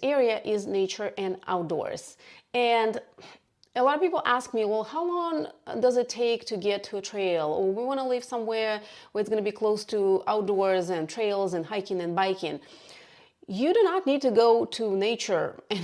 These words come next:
<laughs> outdoors here. You live in Asheville, you live right in nature and outdoors. It's everywhere. Blue Ridge Parkway goes through town.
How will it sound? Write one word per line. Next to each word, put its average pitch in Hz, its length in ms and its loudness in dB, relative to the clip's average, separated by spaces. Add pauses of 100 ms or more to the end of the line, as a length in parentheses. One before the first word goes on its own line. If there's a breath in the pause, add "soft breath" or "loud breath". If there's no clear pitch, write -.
(100)
<laughs> - 80 -20
outdoors 190 480 2
here. 160 340 -2
You 202 260 -2
live 208 760 2 (340)
in 208 220 -2
Asheville, 254 460 -2
you 214 160 0
live 208 520 4 (680)
right 196 500 2
in 202 260 -2
nature 185 420 -2
and 175 200 -6
outdoors. 156 400 -4
It's - 320 -10
everywhere. 160 420 -2
Blue 202 220 2
Ridge 247 180 -2
Parkway 233 340 0
goes 214 400 0
through 226 260 -4
town. 214 460 0